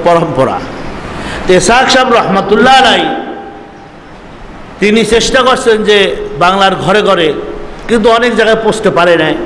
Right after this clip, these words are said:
কিন্তু আব্বাজান রহমাতুল্লাহ আলাই উনিশশো তেহাত্তর সনে যখন আল্লাহ ডাকে সাড়া দিয়ে ইসহাক সাহেব রহমাতুল্লাহ চলে গেলেন সেভেন্টি থ্রিতে,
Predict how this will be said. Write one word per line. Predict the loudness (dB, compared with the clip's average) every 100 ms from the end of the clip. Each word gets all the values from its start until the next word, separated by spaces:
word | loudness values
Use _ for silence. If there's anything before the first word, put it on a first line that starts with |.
| -10 -12 -8 -2
কিন্তু | 0 2
আব্বাজান | 0 -2 -2 0 2 2
রহমাতুল্লাহ | 2 0 -2 -2 0 2
আলাই | 2 2
উনিশশো | 0 -2 -4 -4
তেহাত্তর | -2 0 0 -2 -2 -2
সনে | -2 -2 -2 -4 -10 -14 -16 -16 -12 -2
যখন | 0 2 2
আল্লাহ | 2 4 2
ডাকে | 2 0 -2
সাড়া | 0 0 0
দিয়ে | 2 2
ইসহাক | 2 0 0
সাহেব | -2
রহমাতুল্লাহ | -2 -2 0 0 2
চলে | 2 2
গেলেন | 2 0 -2 -6 -10 -8 -4
সেভেন্টি | -2 -2 -4
থ্রিতে, | -2 -2 0